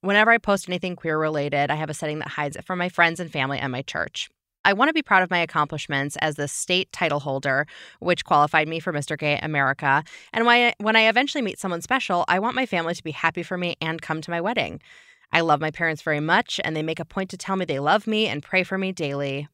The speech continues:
but they're convinced I'm on a horrible path, and living out my truth as a queer person will lead to ruin. I have an incredibly supportive sister and brother-in-law who are both licensed therapists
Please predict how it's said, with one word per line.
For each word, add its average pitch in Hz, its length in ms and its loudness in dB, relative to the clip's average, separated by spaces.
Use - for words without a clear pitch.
but 190 120 4
they're 180 120 2
convinced 170 560 -2
I'm 151 100 -2
on 143 120 0
a 135 60 0
horrible 160 380 -2
path, 135 580 -2
and 180 180 2
living 196 200 0
out 214 140 0
my 220 120 -2
truth 147 300 -6
as 160 120 -6
a 180 60 -6
queer 139 220 -4
person 139 380 -8
will 151 100 -6
lead 127 260 -8
to 156 120 -8
ruin. 151 480 -4
I 208 60 6
have 220 100 6
an 226 80 0
incredibly 247 540 0
supportive 160 480 -2
sister 220 500 0
and 147 120 -4
brother-in-law 160 680 2
who 180 60 -4
are 165 100 0
both 156 340 -6
licensed 156 480 -4
therapists - 760 -6